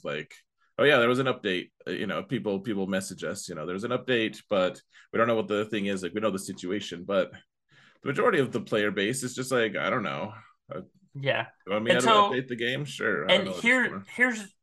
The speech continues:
Speaker 2: the biggest problem with this post is you can't find the information in game. Like, it, it's complete R N G of what data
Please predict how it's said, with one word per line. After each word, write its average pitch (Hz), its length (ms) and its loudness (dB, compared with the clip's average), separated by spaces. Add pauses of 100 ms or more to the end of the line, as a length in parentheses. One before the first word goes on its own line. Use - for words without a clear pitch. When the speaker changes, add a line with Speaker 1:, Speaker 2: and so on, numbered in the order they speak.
Speaker 2:
the 175 100 4
biggest 170 500 4
problem 127 320 6
with 120 140 -2
this 117 160 -2
post 135 600 0
is 113 520 -2 (1800)
you 175 140 4
can't 214 380 0
find 156 520 4 (100)
the 113 140 -2
information 104 640 -8
in 107 140 -8
game. 98 320 -10 (360)
Like, 160 160 6
it, 180 140 4
it's 170 200 2
complete 180 600 -4
R 160 200 8
N 151 140 2
G 123 500 0 (340)
of 123 300 0
what 131 440 2
data 123 280 2